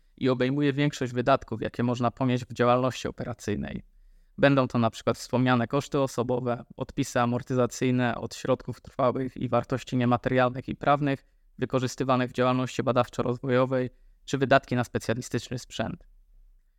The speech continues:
Kwota kosztów kwalifikowanych zasadniczo nie może przekroczyć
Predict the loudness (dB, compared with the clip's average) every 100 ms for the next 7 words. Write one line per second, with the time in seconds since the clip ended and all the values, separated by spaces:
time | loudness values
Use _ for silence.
0 | _ _ _ -20 _ 4 6 4 2 -2
1 | 0 2 2 0 -2 2 2 2 -2 -2
2 | -2 -2 -2 -2 0 -2 -4 -4 -4 -2
3 | -2 -2 -4 -4 -10